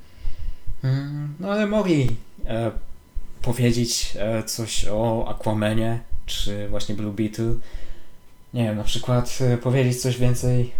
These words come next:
e, o obsadzie Blue Beetle, kto tam będzie poza nim, e, w kogo wciela się ten aktor z What We Do in the Shadows na przykład.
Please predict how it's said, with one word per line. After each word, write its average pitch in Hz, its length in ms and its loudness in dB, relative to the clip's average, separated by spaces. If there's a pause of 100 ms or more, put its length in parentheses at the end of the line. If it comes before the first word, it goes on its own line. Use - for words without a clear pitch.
e, 110 360 -2 (280)
o 120 460 2
obsadzie 135 480 2
Blue 104 160 0
Beetle, 92 360 -4
kto - 200 0
tam 107 320 0
będzie 117 300 2
poza 92 360 -4
nim, 87 240 -2 (560)
e, 101 160 -8
w - 100 -14
kogo 104 260 0
wciela 104 320 0
się 107 140 0
ten 107 220 0
aktor 104 340 2
z - 60 -8
What 107 240 0
We 107 80 0
Do 107 140 0
in 107 120 4
the 113 100 2
Shadows 123 420 0
na 76 80 -4
przykład. - 540 0